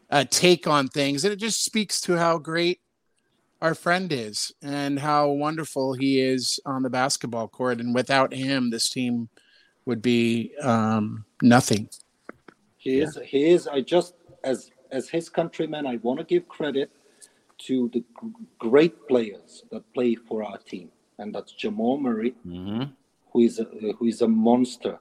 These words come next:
Speaker 2: on a basketball court. He was always one of my favorite play-,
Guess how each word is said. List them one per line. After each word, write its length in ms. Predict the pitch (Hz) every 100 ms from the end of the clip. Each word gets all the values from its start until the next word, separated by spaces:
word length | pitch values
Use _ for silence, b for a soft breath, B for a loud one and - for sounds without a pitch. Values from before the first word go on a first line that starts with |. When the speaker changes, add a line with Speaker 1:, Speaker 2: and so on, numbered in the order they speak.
| -
Speaker 2:
on 140 | 101
a 40 |
basketball 560 | 92 95 92 - 90 90
court. 320 | - 101 98 -
He 80 |
was 220 | 107 113 -
always 440 | 139 156 165 123
one 140 | 117 110
of 60 |
my 180 | 107 104 -
favorite 300 | 110 95 95 _
play-, 240 | - 92